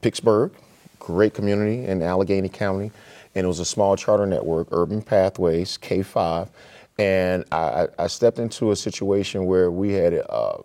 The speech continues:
a K five situation, about four hundred students, growing, trying to expand.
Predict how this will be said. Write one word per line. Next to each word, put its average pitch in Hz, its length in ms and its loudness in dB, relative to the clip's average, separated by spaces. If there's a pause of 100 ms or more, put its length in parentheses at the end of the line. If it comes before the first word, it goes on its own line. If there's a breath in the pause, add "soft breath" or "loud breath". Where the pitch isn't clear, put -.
(520)
a 62 300 0
K 110 180 0
five 104 280 4
situation, 98 480 -4
about 85 200 2
four 110 180 2
hundred 98 240 -2
students, 90 380 -4
growing, 98 640 2 (380 loud breath)
trying 104 360 0
to - 140 -4
expand. 90 680 -2